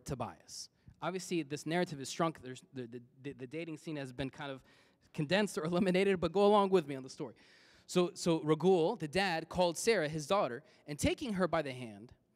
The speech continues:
he gave her to be a wife for Tobias. This is a Judaic tradition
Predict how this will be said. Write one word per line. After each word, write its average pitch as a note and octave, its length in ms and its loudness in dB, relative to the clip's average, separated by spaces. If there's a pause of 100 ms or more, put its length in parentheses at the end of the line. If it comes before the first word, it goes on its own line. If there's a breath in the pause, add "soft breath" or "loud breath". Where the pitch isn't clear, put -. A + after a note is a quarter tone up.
(220)
he D3 180 -4
gave F3+ 320 -4
her E3 240 2
to - 140 -6
be D3 160 0
a C#3 80 -2
wife C#3 380 -2 (100)
for C3+ 240 -4
Tobias. G#2 560 -10 (360 loud breath)
This F#3 440 -2
is F3+ 300 -4
a D#3+ 60 -2
Judaic D#3+ 800 -2
tradition E3+ 540 -2